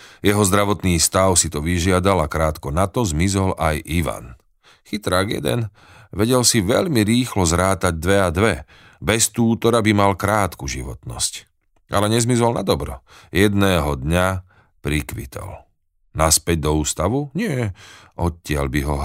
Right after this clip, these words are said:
hnali. Sem. Nechápali. Sem, zopakovala, gestom zahrnula prijímaciu halu, celú vilu. Sem? Kedy? Čo chcel? Sú to asi štyri roky. Čo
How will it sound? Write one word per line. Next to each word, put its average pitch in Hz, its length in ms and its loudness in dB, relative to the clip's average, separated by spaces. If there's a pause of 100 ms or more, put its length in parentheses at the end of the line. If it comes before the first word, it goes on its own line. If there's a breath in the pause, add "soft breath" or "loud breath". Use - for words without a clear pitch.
hnali. 85 400 -2 (720)
Sem. - 480 0 (960)
Nechápali. - 560 -8 (640)
Sem, 143 560 -2 (480)
zopakovala, 117 800 -4 (320 soft breath)
gestom 101 400 2
zahrnula 90 560 2
prijímaciu 85 640 0
halu, 87 320 0 (240 soft breath)
celú 104 480 -2
vilu. 69 480 -8 (400)
Sem? 87 640 -2
Kedy? 73 400 -2 (320)
Čo 95 240 0
chcel? 53 240 -8 (480 loud breath)
Sú - 240 -8
to 80 160 0
asi - 480 -6 (160)
štyri 87 380 2
roky. 90 340 -2 (400)
Čo 69 160 -6